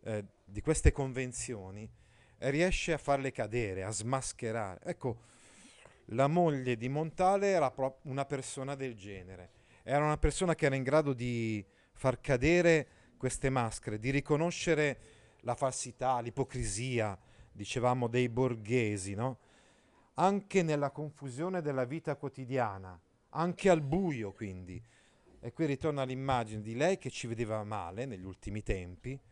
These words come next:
eh, e veniva chiamata così mosca, ma in realtà vedeva benissimo, no? Come ho già detto da, nell'altra poesia, Ho sceso un milione di scale. Era lei a vedere meglio le cose, cioè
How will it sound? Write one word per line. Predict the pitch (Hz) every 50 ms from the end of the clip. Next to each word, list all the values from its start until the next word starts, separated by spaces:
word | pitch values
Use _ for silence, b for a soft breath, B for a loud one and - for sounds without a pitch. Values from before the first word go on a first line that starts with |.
| b b b b b b b -
eh, | - 95 92 90 90 -
e | - 113
veniva | 107 113 113 113 117 113
chiamata | 101 - 113 107 110 107 - 101
così | 87 101 101 92 107 110
mosca, | 113 107 98 90 - - - 131 127 113 b b b b b b b
ma | 120 151 165 165 180 202 196 147 - - - - - - -
in | - 127
realtà | 131 165 180 175 190 185 196 - - _
vedeva | - 120 120 120 131 135 139
benissimo, | 113 110 98 107 131 127 - - - - 101 92 90 87
no? | 92 110 113
Come | - - 117 110
ho | 110
già | 107 117
detto | 127 120 - -
da, | 104 110 117 117 - b b b b b b
nell'altra | 110 113 120 123 120 - 113 117
poesia, | 117 117 110 104 113 127 127 117 - b b b b b b b b
Ho | 113
sceso | 107 - - 139 135 123 123
un | 120
milione | 120 120 123 131 131 123
di | 113 113
scale. | - - - - 101 98 107 135
Era | 165 185 190
lei | 202 226 233
a | 226
vedere | 180 196 196 170 208 208 220
meglio | 214 220 214 214 202 180 170
le | 160 156 151
cose, | - 160 143 135 123 117 123 -
cioè | - 160 160 151 147